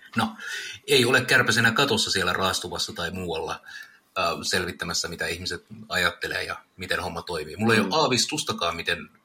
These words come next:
Speaker 1: jenkkilainsäädäntö ja muut niinku, mikä siellä sitten on se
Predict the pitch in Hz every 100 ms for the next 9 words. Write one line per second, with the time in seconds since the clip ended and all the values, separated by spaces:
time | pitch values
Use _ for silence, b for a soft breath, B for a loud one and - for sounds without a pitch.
0 | _ - 92 85 87 82 82 85 80 82
1 | - 80 - _ _ _ - - 78 -
2 | 85 80 - 78 - - _ B B B
3 | B B _ B B B B B B B
4 | - 110 110 104 95 101 98 - 90 95
5 | 92